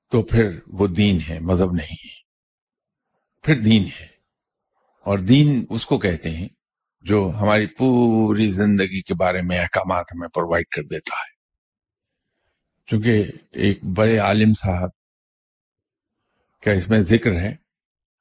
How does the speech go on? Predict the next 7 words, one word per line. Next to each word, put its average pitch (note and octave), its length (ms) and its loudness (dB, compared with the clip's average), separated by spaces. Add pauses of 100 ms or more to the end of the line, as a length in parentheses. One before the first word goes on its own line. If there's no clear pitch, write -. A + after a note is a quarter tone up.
(280)
وہ F2+ 300 0 (140)
بہت G#2 180 4
بڑے G2 220 0
عالم F2 340 2
ہیں، D#2 240 -6 (1040)
فقیہ A2 420 0
ہیں E2 180 -6